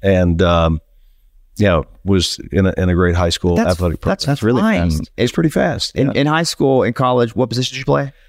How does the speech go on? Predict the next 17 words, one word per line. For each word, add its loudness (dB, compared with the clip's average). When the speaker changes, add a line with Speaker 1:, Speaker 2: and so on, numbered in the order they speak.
Speaker 1:
I 0
played 2
running 2
back 2
in 2
high 0
school 0
and 2
linebacker, 0
and 2
then 2
I 2
went 0
to 0
University 0
of 0
Missouri. 0